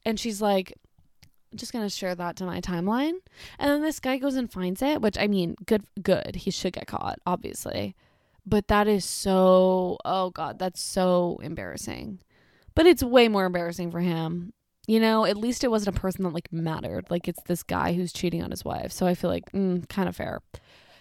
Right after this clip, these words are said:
Okay, the next one's called This Ask F M Nightmare. Do you guys remember Ask F M? If you don't remember, uh,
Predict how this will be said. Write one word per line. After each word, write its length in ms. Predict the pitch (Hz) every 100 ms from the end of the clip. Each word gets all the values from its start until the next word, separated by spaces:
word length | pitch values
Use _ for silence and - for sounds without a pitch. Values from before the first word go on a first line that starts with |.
| -
Okay, 240 | 208 180 180
the 100 | 190
next 180 | 185
one's 140 | 220 208
called 380 | 196 180 175 185
This 240 | 185 - -
Ask 320 | 175 175 -
F 220 | 180 175 -
M 280 | 175 170 170
Nightmare. 500 | 165 - - - 208 - _ _ _ _ _ _ _ - -
Do 100 | 196
you 140 | 202
guys 180 | 220 277
remember 300 | 294 196 190
Ask 240 | 175 180 185
F 140 | 175
M? 300 | 175 190 220 _ _ _ _ _ _ -
If 140 | 165
you 80 | 202
don't 260 | 190 220 233
remember, 340 | 190 180 175
uh, 100 | 180